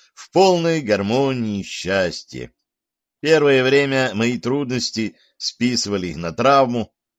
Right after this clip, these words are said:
потом просто привыкли. Кроме двух соседних деревень, я побывал в небольшом городке, рядом со старым космопортом, который понемногу приводили в порядок.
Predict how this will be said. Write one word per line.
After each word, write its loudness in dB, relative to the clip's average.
потом 2
просто 0
привыкли. -8
Кроме 4
двух 0
соседних -2
деревень, -2
я 4
побывал 4
в 0
небольшом 0
городке, -2
рядом 2
со -8
старым 0
космопортом, -2
который 2
понемногу 0
приводили -2
в -10
порядок. -2